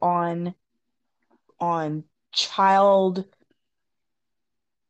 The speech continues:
was it, it's child pornography, right? Like, that's what most of the defendants that, of the cases in which they had issues with, um, she was light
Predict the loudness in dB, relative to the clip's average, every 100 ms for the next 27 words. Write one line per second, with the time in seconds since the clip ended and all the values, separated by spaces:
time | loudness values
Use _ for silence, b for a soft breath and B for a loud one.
0 | _ -4 0 0 0 -2 -4 -6 -2 2
1 | 0 0 0 0 0 -6 -10 -4 0 0
2 | 0 -2 -6 0 -2 0 0 0 0 -2
3 | 0 -2 -4 -6 -4 -6 -8 -8 -6 -6
4 | -4 -6 -8 -16 -4 -2 -2 -8 _ -4
5 | -2 -4 -4 -6 -4 -8 -8 -8 -8 -6
6 | -6 -8 B B B B -16 -4 2 2
7 | 4 0 0 -2 -2 -6 -8 -6 -4 -4
8 | -6 B B -2 -2 -2 -4 -6 -6 -8
9 | -8 -4 0 2 0 -2 -12